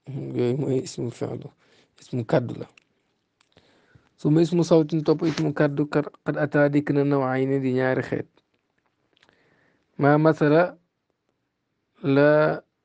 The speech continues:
misaal na ismul fi'li, ismu fi'lu doona may liñ ci dudul nar. Dafay ñëw mel ni ismu fi'lu. Comme ji, ji.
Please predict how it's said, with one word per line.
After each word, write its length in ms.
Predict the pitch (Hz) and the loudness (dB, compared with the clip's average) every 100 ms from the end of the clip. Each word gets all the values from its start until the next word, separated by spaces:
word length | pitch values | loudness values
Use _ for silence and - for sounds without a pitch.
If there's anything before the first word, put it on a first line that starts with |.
| _ _ _ _ _ _ _ | _ _ _ _ _ _ _
misaal 460 | 151 143 - 147 139 | -6 -4 2 2 2
na 160 | 135 139 | 0 -2
ismul 380 | 156 135 143 139 | -4 -6 -2 -2
fi'li, 460 | 135 147 135 127 139 170 | -2 -4 -2 0 -2 -2
ismu 380 | 170 151 139 135 | -6 -4 -4 -4
fi'lu 480 | - - 131 123 127 | -8 -4 -2 -2 -4
doona 300 | 127 131 131 | 0 0 2
may 200 | 131 127 127 | 0 0 0
liñ 180 | 127 | -2
ci 120 | 120 127 | -2 -4
dudul 300 | 135 123 113 | -4 -6 -6
nar. 160 | - - _ _ _ _ _ _ _ _ _ _ _ | -8 -10 _ _ _ _ _ _ _ _ _ _ _
Dafay 200 | - 123 127 | -4 0 2
ñëw 140 | 127 | 2
mel 200 | 127 127 | 0 0
ni 100 | 143 | 0
ismu 220 | - 156 143 | -2 -2 -2
fi'lu. 300 | 123 123 139 _ _ _ _ - | -4 -6 -12 _ _ _ _ -6
Comme 260 | 143 135 | -4 -2
ji, 120 | 147 - - 139 | -2 -4 -6 -2
ji. 140 | 160 | -2